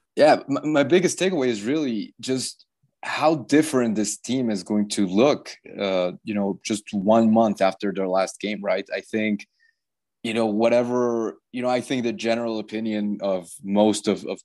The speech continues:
Juventus fan base, I know of a lot of people in, in the blog, uh, in this podcast right here, you know, we just thought that this team just wasn't good enough. It wasn't particularly great. They, they lacked quality. They lacked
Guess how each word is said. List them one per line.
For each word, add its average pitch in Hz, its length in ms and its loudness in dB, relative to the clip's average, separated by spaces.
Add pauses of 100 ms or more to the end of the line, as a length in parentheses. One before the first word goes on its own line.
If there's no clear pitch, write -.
Juventus 95 440 -2
fan 107 240 4
base, 101 220 4
I 98 80 2
know 101 180 4
of 92 120 0
a 95 40 0
lot 98 200 4
of 95 100 -6
people 98 360 -2
in, 92 140 -6
in 101 140 -6
the 92 80 -4
blog, 101 420 6
uh, 90 140 -4 (320)
in 95 140 -2
this 101 240 6
podcast 104 440 2
right 95 160 2
here, 135 240 2 (560)
you 113 80 0
know, 110 360 2 (180)
we 117 300 -2
just 120 320 -2
thought 113 220 0
that 107 180 -6
this 104 200 -4
team 110 240 -2
just 98 240 -4
wasn't 95 420 -2
good 113 140 4
enough. 104 280 -4
It 101 100 -2
wasn't 107 360 -4
particularly 104 680 -2
great. 110 360 0
They, 92 240 -6
they 98 100 -8
lacked 98 460 0
quality. 98 360 0
They 98 120 -10
lacked 101 260 -2